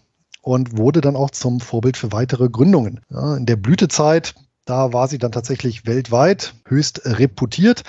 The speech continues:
Die war allerdings auch die ganze Zeit als reine Girobank tätig. Ja, das heißt, sie hat keine Kredite vergeben. Ja, und hinzu kam noch, dass die Stadt Amsterdam die Einlagen garantiert hat. Also im Prinzip garantiert hat, dass stets genug Silber da ist, um alle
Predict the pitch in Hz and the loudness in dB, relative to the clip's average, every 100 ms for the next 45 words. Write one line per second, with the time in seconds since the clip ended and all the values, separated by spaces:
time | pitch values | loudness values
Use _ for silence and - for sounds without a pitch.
0 | - - - 127 196 214 196 175 170 139 | -18 -8 -2 2 4 2 0 -4 -4 -4
1 | 165 160 156 160 139 - 135 156 107 131 | -4 -4 -6 -6 -6 -6 -6 -6 -6 -6
2 | 165 107 117 110 - 123 120 107 - - | -6 -4 -6 -8 -2 0 0 -6 -14 -10
3 | 135 151 120 127 143 - - _ - 120 | -4 -2 0 0 0 -2 -14 _ -10 -8
4 | 131 - - 104 - - 135 160 170 175 | -6 -10 -6 -6 -4 0 2 4 2 0
5 | - 156 185 147 - 117 117 - 123 - | -6 -6 -6 -6 -8 -10 -12 -14 -14 -8
6 | 131 127 123 - 139 123 123 170 180 175 | -6 -4 -4 -4 -2 -2 -2 -2 -2 -2
7 | - 139 - 135 147 - 156 165 - 127 | -2 -4 -2 -4 -4 -4 -4 -4 -4 -6
8 | 135 - 113 117 160 233 - _ 120 135 | -4 -4 -2 2 2 2 -2 _ -6 -4
9 | 143 139 - 131 170 156 147 160 160 170 | -2 -4 -4 0 2 4 4 2 0 -4
10 | 156 - - 135 147 123 - 180 123 101 | -8 -12 -8 -4 -2 -2 -2 -2 -2 -6
11 | - - 107 120 127 113 135 - 117 120 | -10 -14 -10 -8 -8 -6 -8 -6 -4 -4
12 | 117 165 160 160 - 117 - 139 - 131 | -2 0 0 -2 -6 -8 -4 -6 -4 -6
13 | 123 120 120 139 131 131 131 139 - 113 | -6 -2 -2 2 2 4 4 0 -4 -10
14 | 117 117 123 123 | -6 0 2 2